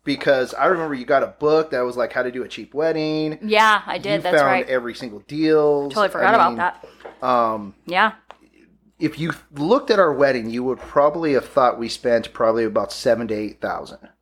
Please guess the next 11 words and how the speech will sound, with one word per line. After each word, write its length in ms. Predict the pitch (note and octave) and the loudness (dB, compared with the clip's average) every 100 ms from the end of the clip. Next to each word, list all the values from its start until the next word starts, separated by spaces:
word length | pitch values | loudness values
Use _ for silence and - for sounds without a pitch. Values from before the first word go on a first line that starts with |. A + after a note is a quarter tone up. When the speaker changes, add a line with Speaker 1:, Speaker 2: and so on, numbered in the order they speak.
| - | -8
Speaker 2:
Mm-hmm. 440 | G3+ F3 F#3 F#3+ - _ _ _ _ _ _ - | -6 -4 -6 -8 -12 _ _ _ _ _ _ 0
Speaker 1:
But 140 | C#3 | 0
we 200 | B2+ B2+ | 2 2
actually 440 | C3 D3+ - E3+ E3 | 4 2 2 0 -2
spent 640 | - - B2+ A2+ A2+ - - - | -6 -2 0 0 -6 -12 -14 -6
closer 400 | - A#2 - G#2+ | 0 0 0 -6
to, 120 | G#2 | -6
like, 460 | G2+ G#2 F#2+ - _ _ _ _ | -4 -6 -6 -12 _ _ _ _
three 1040 | _ - B2 B2 B2+ B2 B2+ B2 B2 B2+ B2+ | _ -18 -10 -2 0 2 2 2 0 0 0
to 80 | |
four, 720 | - - - C#3+ D#3+ F3+ F#3+ | -4 -6 0 4 4 4 -2